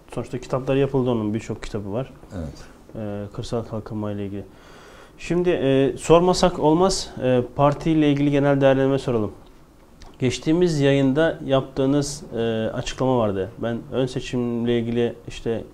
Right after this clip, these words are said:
Speaker 1: milletvekillerinden isteyenler var. Parti ön seçim yapacak mı, yapmayacak mı diye. Genel Başkan en son Bolu kampında da değerlendirmeler de yapmış.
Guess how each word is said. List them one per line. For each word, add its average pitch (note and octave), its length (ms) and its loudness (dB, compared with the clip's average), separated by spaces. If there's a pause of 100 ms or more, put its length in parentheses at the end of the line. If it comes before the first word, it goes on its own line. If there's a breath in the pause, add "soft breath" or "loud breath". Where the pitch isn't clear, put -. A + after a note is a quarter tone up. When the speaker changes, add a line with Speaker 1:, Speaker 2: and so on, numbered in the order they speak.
Speaker 1:
milletvekillerinden A2+ 840 -4
isteyenler A#2+ 400 -4
var. A2+ 220 -4
Parti A2+ 280 -4
ön A2+ 80 -4
seçim A2 300 -6
yapacak G#2+ 360 -6
mı, A2+ 60 -4
yapmayacak A2 500 -6
mı C3+ 60 -6
diye. E3 100 -2
Genel C#3+ 220 2
Başkan C#3+ 280 -2
en D3 60 0
son D3 260 0
Bolu C#3 180 2
kampında C#3 460 -2
da C#3 160 2 (520 loud breath)
değerlendirmeler B2 720 2
de A#2+ 40 4
yapmış. A#2+ 440 -2